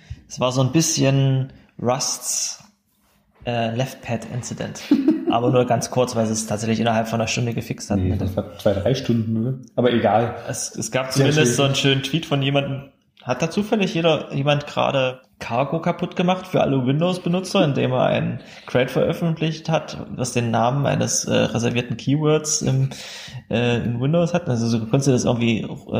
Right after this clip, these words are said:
Speaker 1: runterziehen und dann, oder den Index runterziehen?
Speaker 2: Der ist schon gestorben
Speaker 1: Das ist
Speaker 2: beim Index runterziehen,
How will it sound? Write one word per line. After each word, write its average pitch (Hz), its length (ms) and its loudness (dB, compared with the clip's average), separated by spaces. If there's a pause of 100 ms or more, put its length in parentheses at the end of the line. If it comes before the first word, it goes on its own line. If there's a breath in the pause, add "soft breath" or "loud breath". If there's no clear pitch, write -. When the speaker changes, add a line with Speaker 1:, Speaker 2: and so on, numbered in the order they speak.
(220)
Speaker 1:
runterziehen 151 500 2
und 123 140 2
dann, 113 220 0
oder 113 160 -2
den 110 140 2
Index 196 360 0
runterziehen? 233 460 -2
Speaker 2:
Der 123 80 2
ist - 160 -2
schon 123 100 2
gestorben 117 300 2
Speaker 1:
Das 113 80 6
ist 110 60 4
Speaker 2:
beim 117 200 0
Index 110 240 4
runterziehen, 110 640 2